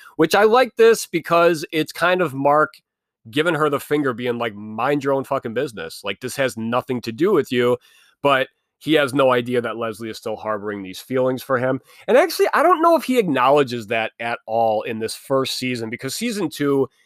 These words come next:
his character takes a change like they all do, but Mark is only in the first two seasons, so season two, his dramatic turn is,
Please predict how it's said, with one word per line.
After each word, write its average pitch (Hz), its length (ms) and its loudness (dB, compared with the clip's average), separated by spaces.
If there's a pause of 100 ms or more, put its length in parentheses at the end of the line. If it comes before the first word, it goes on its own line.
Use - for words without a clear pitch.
(160)
his 160 200 0
character 135 480 0
takes 120 280 -6
a 123 60 -12
change 113 320 -8
like 131 180 -4
they 214 140 2
all 120 200 2
do, 123 240 -4
but 113 220 -2 (300)
Mark 156 320 2
is 147 240 -4
only 135 420 0
in 120 360 -4 (120)
the 120 140 -12
first 120 340 -4
two 123 200 -8
seasons, 107 480 -10
so 104 320 -4 (220)
season 156 420 0
two, 139 240 -2
his 127 220 -2
dramatic 117 580 0
turn 110 280 -2
is, 95 200 -8